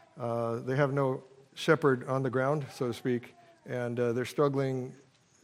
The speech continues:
some in their marriages, some with issues of child raising, some with great pressure at work. All of them seem to have severe health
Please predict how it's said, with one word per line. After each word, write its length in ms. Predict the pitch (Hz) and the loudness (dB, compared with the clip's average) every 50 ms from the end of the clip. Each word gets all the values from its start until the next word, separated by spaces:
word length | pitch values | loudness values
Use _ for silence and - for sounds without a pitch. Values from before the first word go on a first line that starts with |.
| - - | -20 -18
some 380 | - - - 143 123 123 123 127 | -10 -4 -2 -2 -2 -2 -4 -6
in 140 | 139 131 123 | -6 -6 -4
their 100 | 123 113 | -4 -2
marriages, 600 | 107 120 143 160 170 156 165 170 156 151 - - - - - - - - _ _ | 0 4 6 6 6 6 4 2 0 0 -4 -12 -18 -20 -20 -20 -20 -20 _ _
some 380 | - - 135 123 120 117 110 | -8 -6 -4 -4 -4 -4 -4
with 380 | 123 120 123 120 117 - - - - - _ _ _ _ _ _ _ _ _ _ | -2 -2 0 -2 -2 -4 -10 -20 -20 -20 _ _ _ _ _ _ _ _ _ _
issues 320 | - 143 - - 139 123 117 | -6 -6 -4 -2 -2 -2 -2
of 120 | 120 117 | -4 -4
child 300 | 113 - 156 156 151 147 | 0 2 4 4 4 4
raising, 480 | 143 147 143 131 131 143 139 131 135 131 - - - - _ _ | 4 4 4 4 2 0 -2 -4 -6 -10 -14 -20 -20 -20 _ _
some 380 | - - - 139 131 127 127 120 | -14 -4 -2 -2 0 0 0 0
with 280 | 120 117 110 - - - 120 | 0 0 -2 -4 -8 -4 2
great 260 | 131 147 143 143 - | 4 4 4 2 0
pressure 320 | - 143 127 - - 123 | 0 0 0 0 0 -2
at 80 | 117 123 | -2 0
work. 360 | 131 135 135 139 139 - - | 0 2 2 2 2 0 0
All 220 | 139 135 151 196 202 | 2 4 4 6 4
of 100 | 135 117 | 4 2
them 260 | 127 123 123 127 131 117 | 0 -2 -2 -4 -6 -10
seem 300 | - - 185 208 214 196 | -6 -2 0 0 0 0
to 160 | 160 - 127 | 0 -2 -2
have 360 | 110 127 120 117 120 131 147 147 - - - - - - - | 0 0 2 2 2 0 0 -4 -10 -16 -18 -18 -20 -16 -14
severe 760 | - - 156 127 135 156 214 208 156 143 139 147 151 - - - - _ - | -6 -4 -2 -2 2 4 6 8 8 8 6 4 2 -4 -12 -20 -20 _ -2
health 400 | - 170 180 180 160 139 131 139 | 0 2 2 2 0 -4 -8 -10